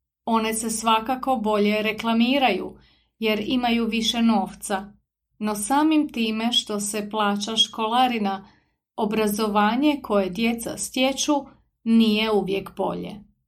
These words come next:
Roditelji bi prije upisa djeteta u školu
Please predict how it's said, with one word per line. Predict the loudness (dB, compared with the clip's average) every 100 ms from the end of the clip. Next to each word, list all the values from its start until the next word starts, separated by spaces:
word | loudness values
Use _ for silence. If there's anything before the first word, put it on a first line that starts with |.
| _ _ _ _ _ _ _ _ _ _
Roditelji | 0 2 4 2 0 0 0
bi | 0 -2
prije | 0 2 2
upisa | 2 -2 -4 -6 0 0 2
djeteta | 2 2 0 -2 -2
u | -2
školu | -2 -4 -2 -2 -2 -4